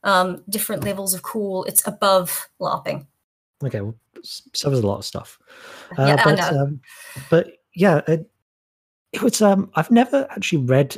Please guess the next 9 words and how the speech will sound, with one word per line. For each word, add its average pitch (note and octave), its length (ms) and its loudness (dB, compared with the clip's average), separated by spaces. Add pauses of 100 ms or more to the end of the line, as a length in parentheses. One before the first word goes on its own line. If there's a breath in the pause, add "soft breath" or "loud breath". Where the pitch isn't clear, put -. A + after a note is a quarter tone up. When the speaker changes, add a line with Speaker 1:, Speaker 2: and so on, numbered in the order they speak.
Speaker 2:
a B2+ 240 0
fantasy C3 440 -2
book - 260 -2
where A#2+ 180 0
the A#2+ 120 -4
sword - 360 -2
fighting C3+ 460 -2
was B2+ 160 -2
described A#2+ 680 -2